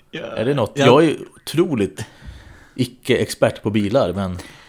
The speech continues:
Speaker 1: Ja, och jag, jag är ju inte bättre jag, men jag tror att det är mycket påhittat. Men jag tror
Speaker 2: Ja,
Speaker 1: att det ska
Speaker 2: precis.
Speaker 1: låta lite, han, han ska ju <laughs> låta lite som att han har någonting att,
Speaker 2: Ja,
Speaker 1: att
Speaker 2: exakt.
Speaker 1: säga.
Speaker 2: S-, eh, mansplaina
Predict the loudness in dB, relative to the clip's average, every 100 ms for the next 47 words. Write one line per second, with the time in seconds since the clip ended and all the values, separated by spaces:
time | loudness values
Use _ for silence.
0 | _ _ _ 0 2 4 4 2 2 2
1 | 4 2 2 2 2 0 0 -2 -2 -2
2 | -2 0 2 2 0 -2 -4 -2 -2 0
3 | 2 4 4 2 2 2 0 -4 0 0
4 | 0 -4 -2 -4 -6 -20 -20 -6 -2 2
5 | 4 4 2 0 0 0 -2 -2 2 4
6 | 4 0 -6 -6 -6 -6 -6 -6 -4 -4
7 | -2 -4 -2 0 0 0 2 4 2 0
8 | -4 -2 -2 -2 2 4 4 2 -2 -2
9 | -4 -4 -6 -8 -18 -20 -20 -20 -16 -2
10 | 2 2 2 4 4 2 -4 -14 -20 -20
11 | _ _ -20 -20 -6 -6 -6 -8 -10 -8
12 | -4 0 2 4 4 0 2 6 8 8
13 | 2 -2